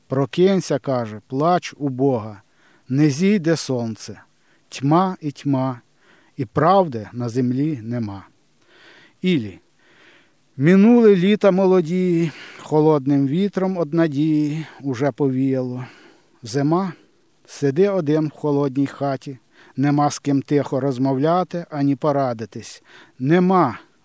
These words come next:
ані когісінько нема. Сидиш один, поки надія одурить дурня,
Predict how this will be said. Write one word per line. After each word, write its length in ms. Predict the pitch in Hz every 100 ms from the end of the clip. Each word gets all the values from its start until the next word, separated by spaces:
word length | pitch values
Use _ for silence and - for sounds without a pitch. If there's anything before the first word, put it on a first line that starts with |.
| -
ані 240 | 143 151
когісінько 760 | 147 170 147 185 - 123 113 117
нема. 420 | 117 110 107 95 _ _ _ _ _ _ _ _
Сидиш 560 | - - 170 196 202 -
один, 520 | 180 151 160 120 107 - _ _ _ -
поки 340 | 143 - 147
надія 720 | 139 143 131 175 190 190 185 170 _ _ _ -
одурить 800 | 170 180 151 214 233 220 202 135
дурня, 640 | 147 208 208 180 180 175